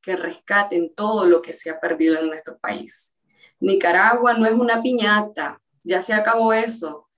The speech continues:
ya se acabó esa mentalidad de que vamos a venir y a repartir todo por nepotismo, por amiguismo, porque es un club social. En Nicaragua hay que recordar que los jóvenes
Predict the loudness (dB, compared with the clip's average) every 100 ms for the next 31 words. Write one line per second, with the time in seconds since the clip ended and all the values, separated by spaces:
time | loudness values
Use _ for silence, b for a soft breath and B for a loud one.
0 | _ 0 0 2 0 2 2 0 -2 -4
1 | -4 0 2 2 2 0 -4 B B B
2 | -4 -2 0 0 0 -2 -2 0 -2 -2
3 | -2 -4 -6 -10 -12 -8 -8 -6 -2 -2
4 | 0 -2 -4 B B _ 4 6 4 2
5 | -2 2 4 6 2 0 -2 2 2 2
6 | 0 0 0 -2 -2 -6 -6 -6 -6 -4
7 | -4 -4 -6 -4 -4 -6 -8 _ _ _
8 | -2 0 2 2 2 4 2 2 -2 -2
9 | -4 -4 -4 -4 -4 -8 -6 -4 -4 -8
10 | _ _ _ _ _ 0 2 2 -2 -8
11 | -6 -2 -2 -2 -4 -6 -12 -16